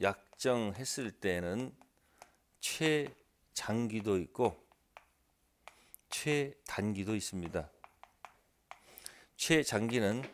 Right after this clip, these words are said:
네, 십 년을 초과하지 못한다 이렇게 돼 있고 최단기는 이게 특징이 토지는 안 되고 건물 전세권만 돼요. 건물. 자, 최장기는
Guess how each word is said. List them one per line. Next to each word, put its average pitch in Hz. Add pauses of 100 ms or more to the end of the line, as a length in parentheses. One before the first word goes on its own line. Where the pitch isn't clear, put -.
(300)
네, 82
십 -
년을 151
초과하지 147
못한다 98
이렇게 110
돼 95
있고 107 (1600)
최단기는 117 (420)
이게 98
특징이 117 (240)
토지는 160
안 95
되고 98 (320)
건물 123
전세권만 101
돼요. 76 (120)
건물. 92 (1040)
자, 80
최장기는 156